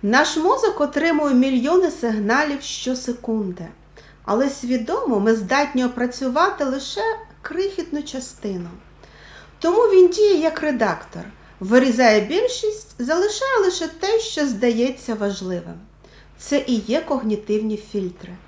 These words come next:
Вони формуються нашими переконаннями, досвідом і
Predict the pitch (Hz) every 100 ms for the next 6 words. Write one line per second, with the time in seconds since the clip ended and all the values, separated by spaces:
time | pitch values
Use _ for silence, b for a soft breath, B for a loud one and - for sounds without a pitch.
0 | - B B B B 202 330 480 - 262
1 | 233 320 359 330 - 226 214 262 - 254
2 | 247 247 208 214 214 202 190 180 175 170
3 | 170 180 - - - - 165 180 180 -
4 | 262 302 370 427 - 254 349